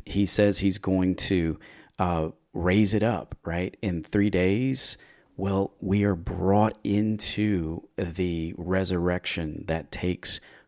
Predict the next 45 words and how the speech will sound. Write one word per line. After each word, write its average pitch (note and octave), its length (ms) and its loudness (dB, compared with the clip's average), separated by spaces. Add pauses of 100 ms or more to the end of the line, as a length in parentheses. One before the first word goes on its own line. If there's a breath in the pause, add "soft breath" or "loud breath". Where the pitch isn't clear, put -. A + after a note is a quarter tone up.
(120)
three G2+ 220 4
days F2 540 0
from F2+ 260 -4
the E2+ 80 -2
deliverance F2 800 -2
of E2 260 -6
himself D#2+ 680 -2
and D#2+ 120 -6
this D#2 200 -6
new F2+ 260 -2
sacrifice. - 920 -4 (420 loud breath)
It's - 100 -8
like E2 140 -4
Ashley E2 320 -2
says, E2+ 440 -2
we've, D#2+ 220 -8 (400 loud breath)
he's G#2 180 0
gotta F#2 220 0
take - 300 -2
away A#2 560 -2 (140)
all G2 200 2
these A2+ 180 2
other A2 280 2
things. G2 680 -2 (240 loud breath)
And A2+ 80 4
that's C3 160 4
why B2+ 340 8 (300 loud breath)
you A#2+ 160 6
could G#2 180 2
say G#2 160 4
there G2 140 4
was G2 100 2
some A2 160 4
practical G2+ 500 0
purpose F#2+ 460 -2
for F#2+ 140 2
them F2 220 -2
being F2+ 400 0
there E2+ 260 0
at E2 80 -2
all, F2 360 2
right? E2+ 300 -2
'Cause F2 180 -4
they F#2+ 140 0
knew G2 540 4